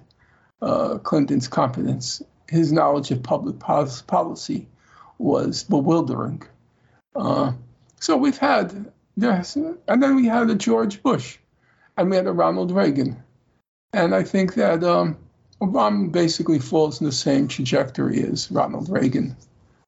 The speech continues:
the great communicator, as, uh, Reagan was called. Just reading teleprompters, reading scripts.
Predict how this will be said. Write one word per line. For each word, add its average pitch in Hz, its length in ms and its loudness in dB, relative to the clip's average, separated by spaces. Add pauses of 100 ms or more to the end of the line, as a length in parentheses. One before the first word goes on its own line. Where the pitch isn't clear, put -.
(140)
the 139 80 2
great 139 320 2
communicator, 135 880 0 (260)
as, - 520 -2 (760)
uh, - 240 0
Reagan 131 380 2
was - 180 -4
called. - 420 -4 (720)
Just 147 280 0
reading 135 340 4
teleprompters, 131 800 0
reading - 280 0
scripts. - 640 -2